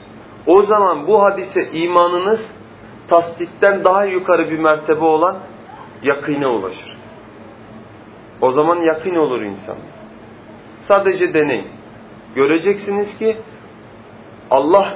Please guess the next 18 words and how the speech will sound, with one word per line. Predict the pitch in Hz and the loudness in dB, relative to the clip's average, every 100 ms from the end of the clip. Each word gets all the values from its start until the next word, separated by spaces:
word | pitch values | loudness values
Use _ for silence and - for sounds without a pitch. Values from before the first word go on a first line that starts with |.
| - | -6
Resulü, | 156 156 160 147 135 - - - - | -4 -4 -6 -6 -8 -10 -20 -20 -6
ki | 147 | -4
onun | - 139 156 151 143 | -2 -2 -4 -6 -2
doğru | 139 156 | 0 0
söylediğinde | 156 151 147 143 143 147 | -2 -4 -4 -6 -6 -4
zaten | 139 139 143 | -2 -2 -4
şüphe | 139 - - 139 | -10 -10 -4 -4
etmiyoruz, | 135 135 127 151 180 - - - - | -4 -6 -6 -6 -8 -16 -20 -20 -6
Allah | - 135 170 165 | 0 2 2 2
Resulü | 151 156 147 | -2 -4 -6
sallallahu | 147 147 147 | -2 0 0
aleyhi | 143 | -2
ve | 147 | -6
sellem | 143 | -4
söylediği | - 143 143 143 170 | -4 -2 -4 -6 -6
gibi | 147 143 165 156 - - - | -6 -4 -6 -6 -18 -20 -2
gerçekten | 156 165 165 151 - 170 160 | 0 0 -4 -6 -2 0 2
de | 170 | 0